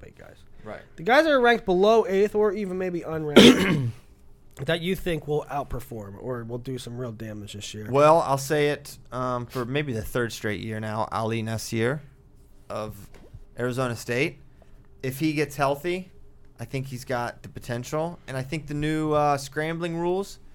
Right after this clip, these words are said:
Speaker 2: could be beneficial to a kind of a freestyle heavy guy. Um, he's not gonna have to worry about guys dive rolling him to death, things of that nature. So he would be one. Um, Rudy Yates of
Speaker 1: Mm-hmm.
Speaker 2: Northern Iowa, I like him a lot.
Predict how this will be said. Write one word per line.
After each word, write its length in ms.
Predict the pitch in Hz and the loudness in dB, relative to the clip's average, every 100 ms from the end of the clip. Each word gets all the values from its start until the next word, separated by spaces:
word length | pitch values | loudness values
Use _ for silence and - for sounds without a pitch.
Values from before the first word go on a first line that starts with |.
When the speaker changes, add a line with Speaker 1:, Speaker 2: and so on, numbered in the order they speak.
| - - - - | -20 -20 -20 -18
Speaker 2:
could 100 | - 143 | -4 -2
be 60 | |
beneficial 540 | 135 139 139 139 135 151 | 0 0 0 -4 -4 -8
to 240 | 143 131 123 | -6 -4 -2
a 360 | 120 117 95 - | 0 -2 -6 -10
kind 220 | 131 117 | -8 -6
of 100 | 107 | -8
a 20 | |
freestyle 560 | - 127 117 120 113 117 | -8 -10 -6 -4 -4 -4
heavy 260 | 120 117 | -6 -8
guy. 480 | 113 113 113 123 131 - - - - - | -6 -6 -4 -4 -6 -12 -20 -20 -20 -10
Um, 140 | 107 | -8
he's 100 | 104 | -6
not 60 | 120 | -8
gonna 40 | 120 | -6
have 100 | 120 | -8
to 80 | 113 | -6
worry 140 | 117 | -4
about 200 | 107 107 | -4 -6
guys 400 | 107 107 107 - - - - - - | -4 -4 -6 -12 -20 -20 -20 -20 -6
dive 300 | 101 107 110 | -4 -4 -4
rolling 240 | 110 110 | -6 -6
him 140 | 110 107 | -8 -10
to 80 | |
death, 480 | 101 107 107 90 - - - - - | -8 -6 -6 -8 -14 -20 -20 -20 -14
things 200 | 120 107 | -12 -10
of 100 | 98 | -8
that 180 | 104 82 | -8 -8
nature. 400 | 90 85 - - - | -12 -12 -16 -18 -20
So 340 | - 117 113 - - - - - | -8 -6 -6 -10 -20 -20 -20 -8
he 140 | 202 | -2
would 140 | 240 | -2
be 140 | 214 233 | -2 -4
one. 480 | 202 196 214 262 - - - - - - | -2 0 -2 -4 -12 -20 -20 -20 -18 -4
Um, 560 | 143 143 143 139 135 - - - - - - - - | -2 0 0 -2 -6 -8 -18 -20 -20 -20 -20 -20 -18
Rudy 300 | 135 143 175 | 0 4 4
Yates 640 | 170 143 180 214 - - - | 4 4 4 0 -10 -14 -12
of 60 | 143 143 | -6 -2
Speaker 1:
Mm-hmm. 60 | |
Speaker 2:
Northern 300 | 139 143 143 | 2 2 2
Iowa, 520 | 135 143 170 190 202 165 - | 0 0 0 0 0 -4 -10
I 80 | 123 | -4
like 200 | 131 131 | -4 -4
him 180 | - 143 | -4 -6
a 60 | 170 | -2
lot. 340 | 180 202 214 | -2 -2 -4